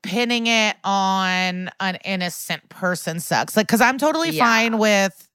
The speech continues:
Speaker 1: stealing from rich people, lying to get money from rich.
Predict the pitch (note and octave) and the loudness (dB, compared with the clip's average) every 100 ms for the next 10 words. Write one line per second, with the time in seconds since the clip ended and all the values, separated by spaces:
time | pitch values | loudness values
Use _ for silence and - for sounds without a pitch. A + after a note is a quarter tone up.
0 | _ _ - - _ - - - A#3 A#3 | _ _ -20 -20 _ -18 -16 -8 -4 -2
1 | A3 G3 A3+ G3+ G#3 - - G#3+ G3 G#3 | -4 -2 0 2 0 -2 -8 -6 -6 -2
2 | F#3+ F#3+ F#3+ F#3 F#3 F3+ F#3 - F#3 F3+ | 0 0 0 0 2 2 0 -2 0 2
3 | F3 E3+ F3 E3 F3 E3 E3 - - | 2 2 0 -2 -2 0 -2 -4 -12